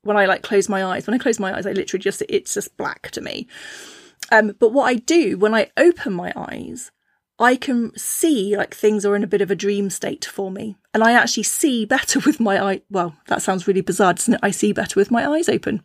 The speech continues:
Well, of course I see better with my eyes open, but I see with my imagination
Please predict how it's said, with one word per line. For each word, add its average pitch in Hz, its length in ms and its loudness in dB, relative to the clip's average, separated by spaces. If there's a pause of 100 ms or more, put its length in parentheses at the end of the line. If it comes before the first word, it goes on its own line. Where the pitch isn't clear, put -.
Well, 247 80 -4
of 254 100 -6
course 311 280 -2
I 285 80 -2
see 247 160 -6
better 196 240 -6
with - 100 -8
my 202 200 -6
eyes 185 180 -4
open, 190 260 -4 (300)
but - 180 2
I 220 260 4 (140)
see 262 300 0
with 240 160 -2
my 214 140 4
imagination 214 1000 2